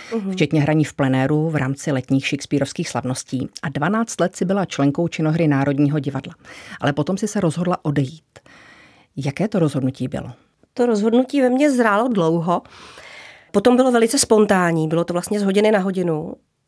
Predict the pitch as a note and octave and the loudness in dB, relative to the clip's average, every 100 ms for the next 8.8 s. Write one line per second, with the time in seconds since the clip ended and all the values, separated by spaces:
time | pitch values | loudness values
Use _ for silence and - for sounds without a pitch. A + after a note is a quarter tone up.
0 | _ G#3 G#3 E3 D#3+ - E3 D#3 D#3+ - | _ -2 0 0 -2 -4 -6 -6 -8 -8
1 | F3+ F3+ E3+ F3 E3+ E3 D#3+ E3+ _ _ | -6 -6 -6 -4 -4 -6 -8 -12 _ _
2 | F3+ E3+ _ - G#3 G3+ A3 G#3+ G#3+ - | -10 -10 _ -6 -4 0 2 2 0 -6
3 | G#3 F#3+ F#3 F#3 E3+ F3 G3+ A3+ A#3 A3+ | -12 -6 -2 -2 -4 -4 0 0 0 0
4 | G3+ - - F#3+ - G3+ G#3 A3 A#3+ - | -4 -6 -8 -8 -6 -4 -2 -2 -6 -10
5 | - G3+ F#3+ - G#3 A3 A3 A3+ - - | -6 -6 -6 -10 -6 -4 -4 -6 -12 -16
6 | - - F3+ F#3+ F#3+ C4 - F#3 F3 E3+ | -8 -6 -4 -4 -6 -12 -10 -6 -4 -4
7 | A#3 _ _ _ _ - G3+ E3 D#3 F3+ | -6 _ _ _ _ -4 -4 -6 -4 -2
8 | - - E3 D#3 C#3+ C3 - | -2 -6 -6 -4 -6 -8 -12